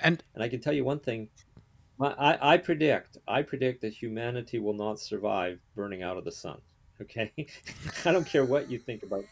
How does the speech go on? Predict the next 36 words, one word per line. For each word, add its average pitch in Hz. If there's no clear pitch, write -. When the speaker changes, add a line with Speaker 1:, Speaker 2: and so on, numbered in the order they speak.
Speaker 2:
traveling 113
to 107
other 104
planets 107
and 104
things. 107
When, 139
when 147
that, 160
when 143
the 143
sun, 180
you 156
know, 135
the 127
sun's 175
been 156
around, 135
the, 127
you 160
know, 160
we've 170
got 185
a 170
couple 170
more 143
billion 127
years 113
of 92
good 104
life 101
here, 85
and 104
then 107
we're 110
gone. 120